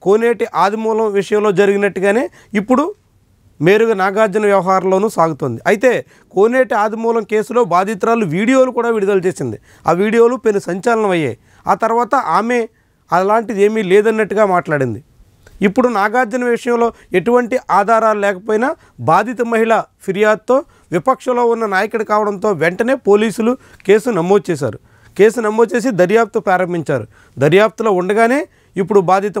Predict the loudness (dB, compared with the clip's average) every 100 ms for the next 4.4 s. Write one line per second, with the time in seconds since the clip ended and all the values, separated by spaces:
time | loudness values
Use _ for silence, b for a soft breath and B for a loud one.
0 | -2 0 2 0 -4 _ _ _ -2 0
1 | 0 -2 _ 2 2 2 -2 -4 -6 -2
2 | 0 0 -4 -6 -4 -4 -4 -4 -6 b
3 | b 2 2 -2 0 0 0 -2 0 -4
4 | -2 -2 -2